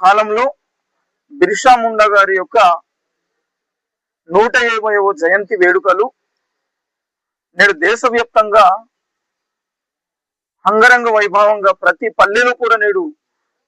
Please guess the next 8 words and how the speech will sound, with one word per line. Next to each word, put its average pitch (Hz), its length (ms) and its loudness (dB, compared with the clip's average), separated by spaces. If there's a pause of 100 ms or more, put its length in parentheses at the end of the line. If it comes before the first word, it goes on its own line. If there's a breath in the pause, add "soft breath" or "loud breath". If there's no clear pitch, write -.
(1300)
కేంద్ర 233 240 2
రాష్ట్ర 226 300 0
ప్రభుత్వం 202 420 -2
పిలుపు 196 300 -4
మేరకు 214 600 -2 (1160)
నిర్వహించడం 208 600 -2
జరిగింది. 196 440 -2 (1700)
మరి 208 360 -2